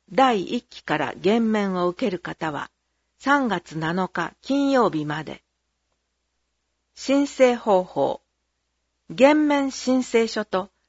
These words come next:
減免理由を証明する書類を窓口または地区事務所へ。高田郵便局は除く。詳細は問い合わせください。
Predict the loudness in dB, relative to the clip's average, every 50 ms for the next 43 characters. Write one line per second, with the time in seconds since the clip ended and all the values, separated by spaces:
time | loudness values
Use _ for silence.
0 | _ 0 4 4 6 6 4 4 4 2 2 2 0 0 0 0 0 2 2 2
1 | 2 0 0 -2 -4 -2 -2 0 0 0 0 0 0 0 -2 -4 -6 -4 -4 -4
2 | -4 -4 -4 -4 -2 0 0 0 0 0 0 0 -2 -2 -6 _ _ _ _ _
3 | _ _ _ -4 -4 2 4 4 4 4 0 -4 -4 -4 -4 -4 -4 -4 _ -4
4 | -4 -4 -2 -2 0 0 0 -2 -4 -8 -12 -8 -2 -2 -2 -2 0 -2 -2 -2
5 | -4 -6 -8 -10 -10 -10 -12 -14 _ _ _ _ _ _ _ _ _ _ _ _
6 | _ _ _ _ _ -10 -8 -2 -2 -2 0 0 0 0 2 2 2 2 2 0
7 | -2 -2 -4 -6 -10 -8 -4 -2 -2 -2 -2 -4 -6 -6 -6 -8 -10 -10 _ -16
8 | -16 -16 _ _ _ _ _ _ _ _ _ _ _ _ _ _ _ _ _ _
9 | _ _ _ _ _ _ _ -2 4 4 4 4 4 0 -2 0 0 0 0 0
10 | 0 -2 -4 -6 _ _ 0 0 2 4 4 2 2 2 0 -2 -6 -8 -8 -4
11 | -4 -4 -4 -4 -8 -8 -8 -8 -8 -12